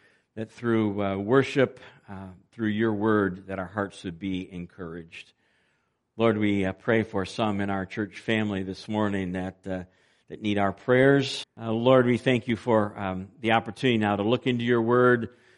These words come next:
uh, to study this prayer. Lord, may our hearts be challenged and changed because we've been here today and your spirit has spoken to us.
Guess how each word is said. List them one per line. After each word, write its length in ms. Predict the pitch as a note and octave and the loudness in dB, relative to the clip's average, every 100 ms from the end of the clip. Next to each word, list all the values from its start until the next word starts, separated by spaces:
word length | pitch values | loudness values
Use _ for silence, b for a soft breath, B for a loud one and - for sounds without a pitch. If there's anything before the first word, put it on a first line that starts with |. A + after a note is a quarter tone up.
| b b | b b
uh, 220 | G2+ G2 G2 | -8 -6 -4
to 120 | G#2 | -6
study 320 | - C#3 B2 | 4 4 4
this 180 | A#2+ A2 | 2 0
prayer. 600 | - C#3 B2 A#2+ A#2 A2 b b b | -2 0 2 2 2 -2 b b b
Lord, 200 | A#2+ A#2 | 0 2
may 280 | A2+ A2+ A2 | 2 0 0
our 160 | G#2 G#2+ | -2 -2
hearts 340 | A2+ A#2+ A#2+ | 0 -2 -2
be 160 | - G#2+ | -8 -8
challenged 580 | - C#3 C3+ C#3 C3 C3+ | 0 2 4 2 0 -2
and 140 | B2+ | -2
changed 680 | - C#3 C3+ G#2 F2 - - | -2 -2 0 -2 -6 -14 -14
because 340 | F#2+ - G2 | -16 -12 -10
we've 120 | G#2 F2+ | -10 -10
been 180 | G2+ | -10
here 160 | F#2+ G2 | -10 -12
today 480 | - G2 F#2 E2+ F2 _ _ _ | -10 -8 -8 -8 -12 _ _ _
and 100 | F#2+ | -8
your 140 | G2 G2 | -6 -6
spirit 420 | - G#2+ G2 F2 | -8 -6 -6 -6
has 140 | F2 | -12
spoken 400 | - G#2 F2+ F#2 F2 | -12 -10 -10 -10 -14
to 140 | E2+ | -14
us. 320 | E2 E2 - | -16 -18 -20